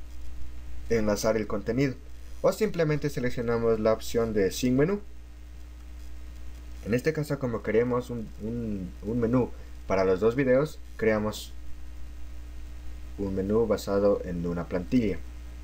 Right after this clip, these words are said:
¿sí? Y aquí hay varias para escoger. Obviamente todas estas son editables, no al cien por ciento, pero son editables, ¿sí?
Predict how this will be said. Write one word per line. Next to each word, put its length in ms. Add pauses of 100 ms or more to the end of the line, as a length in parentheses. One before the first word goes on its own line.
(100)
¿sí? 180 (420)
Y 60
aquí 140
hay 80
varias 340
para 140
escoger. 320 (1200)
Obviamente 400
todas 340
estas 260
son 160
editables, 680
no 180
al 80
cien 180
por 140
ciento, 320
pero 240
son 180
editables, 640 (560)
¿sí? 180